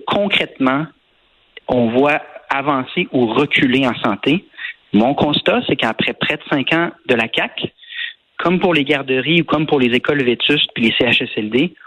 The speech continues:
on recule depuis cinq ans, puis ça, ça se mesure. Ça se mesure en termes de services, en termes de, de personnel disponible pour la population.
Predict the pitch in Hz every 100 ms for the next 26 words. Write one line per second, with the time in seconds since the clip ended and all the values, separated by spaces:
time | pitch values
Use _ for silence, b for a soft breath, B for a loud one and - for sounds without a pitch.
0 | B _ - 139 139 - 139 156 - 139
1 | 107 101 - 127 - 110 147 170 - -
2 | 185 - - 160 151 147 - - - -
3 | - - 131 131 151 131 143 135 117 156
4 | 131 147 160 - - 135 117 - - 107
5 | - 147 - 135 139 135 - - 131 143
6 | 135 127 123 120 - 113 - 151